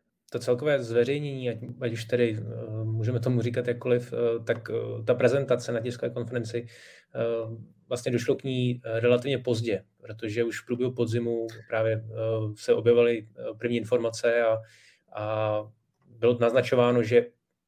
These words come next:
ten audit už bude zveřejněn, nakonec, e, jsme se dočkali až na konci roku.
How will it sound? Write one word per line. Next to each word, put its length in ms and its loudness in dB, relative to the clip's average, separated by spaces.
ten 180 -2
audit 320 0
už 140 -4
bude 280 4
zveřejněn, 560 4
nakonec, 540 -4
e, 180 0
jsme 100 -2
se 120 -4
dočkali 300 0
až 80 0
na 60 0
konci 260 -4
roku. 280 -6